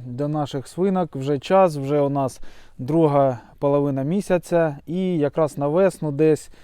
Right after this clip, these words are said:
е, як ви знаєте, свинки вагітні ходять біля чотирьох місяців. Якраз на весну десь вже будуть у нас в наступному році перші поросята. Тому, друзяки, оцього рудого красення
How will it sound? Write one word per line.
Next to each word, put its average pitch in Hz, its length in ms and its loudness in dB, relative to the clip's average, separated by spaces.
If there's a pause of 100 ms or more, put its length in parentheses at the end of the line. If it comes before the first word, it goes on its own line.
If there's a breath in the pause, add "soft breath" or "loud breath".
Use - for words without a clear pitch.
(360 soft breath)
е, 131 160 2
як 139 160 2
ви 143 100 0
знаєте, 139 340 0
свинки 139 340 -4
вагітні 135 480 -2
ходять 131 280 -4
біля 131 220 -4
чотирьох 139 400 -4
місяців. 165 540 -2 (360 soft breath)
Якраз 156 300 0
на 151 100 -2
весну 151 420 -2
десь 147 240 0
вже 131 160 -4
будуть 143 300 -4
у 135 40 -6
нас 139 260 -6 (840 soft breath)
в 143 60 -8
наступному 139 520 -4
році 156 440 0
перші 151 280 -2
поросята. 131 640 -6 (540 soft breath)
Тому, 170 200 0
друзяки, 151 640 2
оцього 156 460 2
рудого 147 420 2
красення 170 580 2